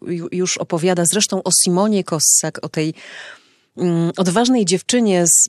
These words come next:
bardzo dobrego krakowskiego domu, z bardzo trudnym nazwiskiem, za którym idzie całe to obciążenie i odpowiedzialność, która postanawia się wyrwać i, e, osiąść, em, mm, w Puszczy Białowieskiej,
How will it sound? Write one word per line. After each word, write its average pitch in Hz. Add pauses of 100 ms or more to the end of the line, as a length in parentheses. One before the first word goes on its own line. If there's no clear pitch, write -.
(120)
bardzo 208
dobrego 175
krakowskiego 143
domu, 127
z 123
bardzo 135
trudnym 131
nazwiskiem, 135
za 139
którym 143
idzie 131
całe 131
to -
obciążenie 139
i 117
odpowiedzialność, 127
która 156
postanawia 165
się 160
wyrwać 139 (680)
i, 156
e, 139
osiąść, -
em, 139 (100)
mm, 139
w -
Puszczy 285
Białowieskiej, 127